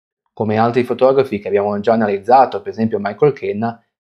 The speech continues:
Frank era anche noto per la sua predilizione per l'uso del bianco e nero. Le sue immagini scale di grigi assumono così ancora maggiore impatto visivo, perché il bianco e nero elimina le distrazioni cromatiche, concentrandosi così sulla forma, sulla composizione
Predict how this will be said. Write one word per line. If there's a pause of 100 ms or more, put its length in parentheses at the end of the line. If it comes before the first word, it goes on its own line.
(240)
Frank
era
anche
noto
per
la
sua
predilizione
per
l'uso
del
bianco
e
nero. (680)
Le
sue
immagini
scale
di
grigi
assumono
così
ancora
maggiore
impatto
visivo,
perché
il
bianco
e
nero
elimina
le
distrazioni
cromatiche,
concentrandosi
così
sulla
forma,
sulla
composizione